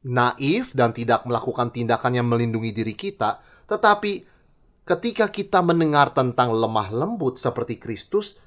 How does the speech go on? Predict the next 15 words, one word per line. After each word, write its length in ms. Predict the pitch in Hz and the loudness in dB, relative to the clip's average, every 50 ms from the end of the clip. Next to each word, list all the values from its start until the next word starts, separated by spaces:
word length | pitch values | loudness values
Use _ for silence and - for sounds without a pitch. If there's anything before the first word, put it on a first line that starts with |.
| _ _ _ | _ _ _
itu 240 | - 185 175 214 180 | -14 -8 -4 -2 0
berarti 560 | 175 - - 165 165 165 - 175 160 160 151 _ _ _ _ _ _ _ _ _ _ _ _ _ _ _ _ | 0 0 0 0 -2 -2 -2 -4 -4 -4 -6 _ _ _ _ _ _ _ _ _ _ _ _ _ _ _ _
kita 240 | - 196 180 - 170 | -10 -10 -4 -2 0
sabar 560 | 160 - - 170 151 143 127 120 143 135 127 | 0 0 0 2 2 2 4 8 8 8 8
menanggung 720 | 117 117 117 117 117 113 110 110 110 104 101 107 104 104 | 6 0 -2 -2 0 -2 -2 -2 -4 -6 -8 -8 -8 -8
semua 480 | 98 - - 120 113 110 107 107 98 - | -10 -6 -6 -6 -6 -4 -4 -4 -4 -6
itu 320 | 98 95 - - 87 80 - _ _ - | -8 -14 -14 -14 -16 -16 -16 _ _ -2
tanpa 640 | 196 180 202 202 202 185 - - 202 185 180 165 | 2 2 2 2 0 -2 -4 2 4 4 4 4
harus 480 | 139 151 160 165 160 160 156 156 - - | 4 4 6 6 6 4 2 -2 -2 0
membalas. 800 | 151 151 151 135 123 135 139 139 135 143 170 160 - - - - - - | -2 -2 -2 2 2 2 2 2 0 -2 -4 -6 -12 -14 -14 -16 -16 -12
Sulit? 480 | - - 147 143 139 143 190 202 - _ _ _ _ _ _ _ _ _ _ _ | -6 -4 -2 0 0 0 0 -2 -4 _ _ _ _ _ _ _ _ _ _ _
Ya, 400 | 104 101 110 147 208 226 - - | -12 -4 2 2 2 2 0 -8
sulit. 560 | - - - - - - 113 101 92 87 82 _ _ _ _ _ _ _ _ _ _ _ _ _ _ _ _ _ _ _ _ _ _ _ _ _ _ | -16 -14 -14 -12 -10 -8 -8 -8 -8 -10 -14 _ _ _ _ _ _ _ _ _ _ _ _ _ _ _ _ _ _ _ _ _ _ _ _ _ _
Tidak 320 | - - 170 196 269 254 233 | -10 -6 2 2 4 4 4
mudah, 320 | 202 160 127 113 104 - | 2 2 0 0 -2 -8